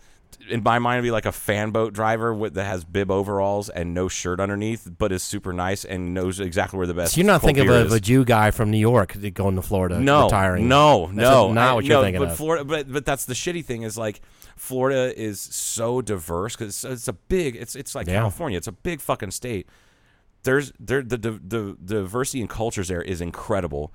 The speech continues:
Speaker 2: It
Speaker 1: The
Speaker 2: is, yeah.
Speaker 1: largest Cuban population outside of Cuba is not in Little Havana. It's in fucking Tampa.
Speaker 2: Yep.
Speaker 1: I didn't know that until Charlie told me that when I was going to Tampa, and I was like,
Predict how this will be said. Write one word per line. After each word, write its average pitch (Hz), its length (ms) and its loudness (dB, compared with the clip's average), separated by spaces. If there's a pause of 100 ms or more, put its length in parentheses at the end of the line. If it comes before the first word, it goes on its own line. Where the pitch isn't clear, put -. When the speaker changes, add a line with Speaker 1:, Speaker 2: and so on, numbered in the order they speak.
Speaker 2:
It 110 80 -2
Speaker 1:
The 113 60 2
Speaker 2:
is, 110 80 4
yeah. 131 40 8
Speaker 1:
largest 131 540 2
Cuban 147 260 -2
population 135 480 -6
outside 127 320 -6
of 117 60 -10
Cuba 143 200 -4
is 117 140 -8
not 139 340 -2
in 113 220 -4
Little 120 180 -4
Havana. 120 460 -2
It's 104 160 -8
in 107 80 -6
fucking 110 300 -10
Tampa. - 440 -6
Speaker 2:
Yep. 101 220 0 (220)
Speaker 1:
I 160 180 4
didn't 160 240 0
know 139 160 2
that 127 160 -2
until 123 260 -6
Charlie 135 380 -2
told 104 200 -4
me 95 60 -2
that 92 140 -2
when 95 100 -4
I 98 40 -2
was 98 100 -4
going 104 200 -6
to 98 40 -6
Tampa, 107 340 -8
and 95 120 -2
I - 20 -6
was 95 100 -8
like, 95 160 -6